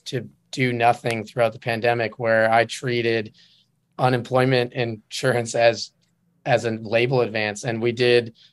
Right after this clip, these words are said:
the swat record, we did Crime and Punishment, we did the, and then we did multiple military gun records. And so it was, like,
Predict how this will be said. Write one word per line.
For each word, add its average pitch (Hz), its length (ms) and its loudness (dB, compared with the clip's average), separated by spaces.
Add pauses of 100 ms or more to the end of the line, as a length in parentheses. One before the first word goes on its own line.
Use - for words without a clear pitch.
(240)
the 143 80 -2
swat 123 420 6
record, 117 560 0 (140)
we 131 140 -6
did 117 200 -4
Crime 120 300 -2
and 107 120 -8
Punishment, 113 640 -6
we 117 180 -6
did 113 580 -4 (680)
the, 113 500 0 (400)
and 120 220 0
then 123 80 -2
we 123 80 0
did 123 160 0
multiple 123 720 2 (180)
military 123 400 0
gun 123 180 2
records. 107 360 -4
And 131 120 -2
so 139 180 6
it 139 40 2
was, 123 160 0
like, 123 240 4